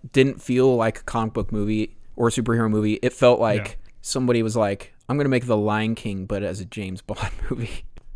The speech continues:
Speaker 1: All right.
Speaker 2: That's how I would, like, sell it to somebody. It's like, if you like The Lion King and you like James Bond, you're gonna love this movie.
Speaker 1: Yeah, there was, like, there was family drama, there was political drama, there was,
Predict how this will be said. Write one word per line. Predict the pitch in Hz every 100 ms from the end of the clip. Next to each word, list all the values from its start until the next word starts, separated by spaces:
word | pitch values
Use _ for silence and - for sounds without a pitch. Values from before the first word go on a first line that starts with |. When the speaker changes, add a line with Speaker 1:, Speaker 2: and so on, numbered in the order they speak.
| -
Speaker 1:
All | 139
right. | 226 - - -
Speaker 2:
That's | 165 -
how | 185
I | 143 139
would, | 131 120
like, | 117 107
sell | - 117
it |
to | 95
somebody. | 113 101 101
It's | 110
like, | 90
if | 110 -
you | 151
like | 156 147
The | 147
Lion | 147 156 156
King | 160 160
and | 127
you | 123
like | 127 123
James | 123 113 -
Bond, | 110 104
you're | 101
gonna | 101 87
love | 87 85
this | 95 -
movie. | - 73 78 - - - - _ _
Speaker 1:
Yeah, | - 101
there | 120 135
was, | 127
like, | 117 98
there | 117
was | 98 -
family | 117 139 170
drama, | 165 165 160 165 160 - _ - -
there | 107
was | 101
political | - 110 143 160
drama, | 151 156 151 151 156 156 - _ _ _ _ _
there | 123
was, | 113 107 117 -